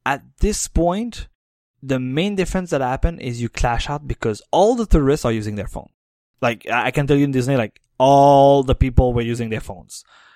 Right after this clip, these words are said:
It was, I think clashing may be a strong of a word,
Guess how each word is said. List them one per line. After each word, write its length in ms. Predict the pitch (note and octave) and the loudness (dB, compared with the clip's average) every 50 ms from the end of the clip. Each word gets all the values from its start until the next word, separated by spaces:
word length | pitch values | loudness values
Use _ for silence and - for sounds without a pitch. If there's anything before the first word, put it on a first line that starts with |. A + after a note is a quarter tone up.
| _ _ _ _ _ _ _ _ - | _ _ _ _ _ _ _ _ -2
It 100 | C#3+ C#3+ | 0 2
was, 540 | D3 D#3 E3+ F3 F3 F3 E3+ D#3 - - _ _ _ _ _ _ _ _ _ _ | 4 4 4 4 4 2 0 -2 -8 -14 _ _ _ _ _ _ _ _ _ _
I 80 | - C3 | -10 -6
think 220 | C#3 C3+ C#3 B2+ | -6 -6 -8 -4
clashing 420 | - C3+ B2+ B2+ A#2+ B2+ C3+ C3 | -2 0 0 0 0 -2 -4 -4
may 100 | C3 B2 | -4 -4
be 160 | A#2 A#2 - G#2+ | -4 -4 -6 -6
a 60 | G#2 | -8
strong 400 | - - - A2 B2+ C#3 C#3 C3+ | -8 -6 -2 0 2 2 2 0
of 140 | B2+ A#2 A#2+ | -2 -2 -4
a 80 | A2 | -6
word, 560 | G#2 A2+ B2+ E3+ G#3 G3 F#3+ F#3 F#3 F3+ - | -6 -2 0 2 2 4 2 0 -2 -4 -10